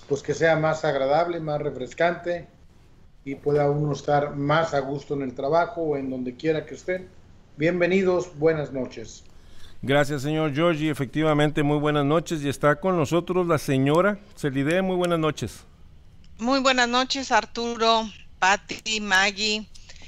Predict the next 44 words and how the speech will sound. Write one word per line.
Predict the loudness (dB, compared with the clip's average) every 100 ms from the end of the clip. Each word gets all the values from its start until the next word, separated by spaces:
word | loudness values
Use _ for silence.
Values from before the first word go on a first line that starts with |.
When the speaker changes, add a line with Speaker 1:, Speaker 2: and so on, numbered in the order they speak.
| -20 -20 -6
Speaker 3:
Georgie, | -2 -2 -2 0 0 0 -8 -12 -16 -16 -14 -4
Speaker 2:
Los | 0
de |
Speaker 3:
todas | 4 4
Speaker 2:
arriba. | 4 0
Speaker 3:
las | -2
personas | -6 -6 -6
que | -8
nos | -12 -14
acompañan. | -16 -4 -4 0 -2 -2 -8 -10
Speaker 2:
Los | -4
de |
Speaker 3:
Ya | 0
Speaker 2:
abajo. | 0
Speaker 3:
oí | -4 -10
que | -14 -16
por | -10 -4
ahí | -4 -4 -8
está | -8 -8 -4 -2 -2 -2 -2 -2 -4 -8
don, | -12 -12 -12 -12 -12 -12 -10
este, | -10 -10 -4 -2 0
Raimundo | 0 0 -2 -2 -4
también | -2 -4 2 0 2
ya | 2 2
acompañándonos. | -2 -8 -8 -2 -2 0 -2 -2
Speaker 2:
Eh, | 0
eh, |
ya | -2
se | -2
le | -2
Speaker 3:
Supongo | 0 0
Speaker 2:
anda |
Speaker 3:
ya | 2
que | 0
con | 0
su | 0
Speaker 2:
olvidando, | -4
¿eh? | -4
Speaker 3:
cafecito | -6 -4 -4
así | -4 -4
bien | -4 -4
rico | -8 -8
y | -8
delicioso. | -8 -8 -4 -2 -2 -2 -4